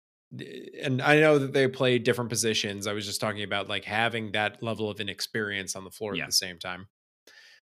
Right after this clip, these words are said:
Speaker 1: Um,
Speaker 2: Uh,
Speaker 1: and then
Speaker 2: Kevin, one of our conversations, though, ab-, eh, 'cause I think this freshman sort of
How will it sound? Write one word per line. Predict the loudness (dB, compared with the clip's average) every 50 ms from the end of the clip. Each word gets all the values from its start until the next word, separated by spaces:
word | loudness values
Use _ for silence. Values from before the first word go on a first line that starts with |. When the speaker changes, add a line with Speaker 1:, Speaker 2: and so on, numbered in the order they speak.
| _ _ -6
Speaker 1:
Um, | -4 -2 -2 -2 -4 -6 -8 -14 -18 _ _ _ _ _ _ _ _ _ _ _ _ _ _ _ 4
Speaker 2:
Uh, | 4
Speaker 1:
and | 4 6
then | 6 4
Speaker 2:
Kevin, | 4 4 2 0 -2 _ _ _ _ _ _ _ _
one | -6 -2 -2
of | 0 0
our | -2 -2
conversations, | 0 -2 -2 -2 0 0 0 0 0 -2 -4 -2
though, | -2 0 0 0 0
ab-, | 0 2
eh, | 2 2 0
'cause | 0 -2 0 0
I | 2 2
think | 2 0 -2 0
this | -2 -4
freshman | 0 0 0 0 0 0 0 0 0
sort | 0 -2 -2 -2
of | -2 -4 -6 -12